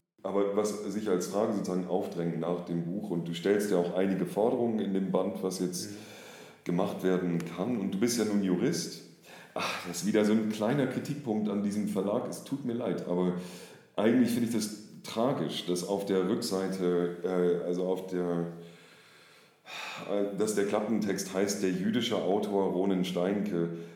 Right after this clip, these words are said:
Speaker 1: selbst Jurist.“ Ähm, <laughs> es würde doch eigentlich auch reichen, „Der Autor Ronen Steinke, äh, selbst Jurist.“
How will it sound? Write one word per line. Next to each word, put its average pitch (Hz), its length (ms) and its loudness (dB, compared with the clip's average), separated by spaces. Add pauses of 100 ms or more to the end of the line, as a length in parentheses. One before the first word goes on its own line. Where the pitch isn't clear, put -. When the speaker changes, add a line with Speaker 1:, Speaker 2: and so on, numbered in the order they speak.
Speaker 1:
selbst 90 460 0
Jurist.“ - 600 0 (600)
Ähm, 92 600 4 (640)
<laughs> - 800 -20
es 107 300 2
würde 113 200 4
doch 101 260 2
eigentlich 101 320 2
auch 90 180 0
reichen, 90 400 2
„Der 92 280 2
Autor 104 340 4
Ronen 92 400 0
Steinke, 90 1080 0
äh, - 20 -4
selbst 90 440 -2
Jurist.“ 87 500 -4